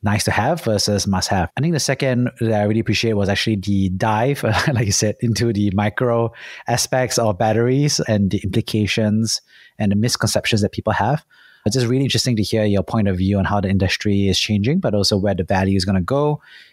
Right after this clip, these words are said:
And I think some of the common rebuttals against batteries, I appreciated you sharing about how it's not just about, uh,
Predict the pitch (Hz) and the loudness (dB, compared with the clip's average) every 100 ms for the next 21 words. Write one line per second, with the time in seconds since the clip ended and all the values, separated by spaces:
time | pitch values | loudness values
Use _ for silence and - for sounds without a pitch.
0 | - 110 98 92 107 98 92 98 - 131 | -4 -2 0 0 0 0 0 -2 -2 -2
1 | 110 98 - 120 104 107 101 101 101 92 | 0 -2 -2 0 0 2 0 0 -2 -2
2 | 101 - 113 143 - 107 104 104 104 - | -2 0 0 0 -2 -2 0 0 0 -2
3 | 90 95 98 110 151 - 98 - - 107 | 0 0 2 2 0 0 -2 -2 0 0
4 | 101 98 101 104 95 98 98 92 - - | 0 0 0 0 0 0 0 0 0 0
5 | 98 95 98 101 98 - 98 - 92 92 | 0 0 0 -2 -4 -2 -4 -2 -2 0
6 | 87 - _ _ - 92 | -2 -6 _ _ -2 0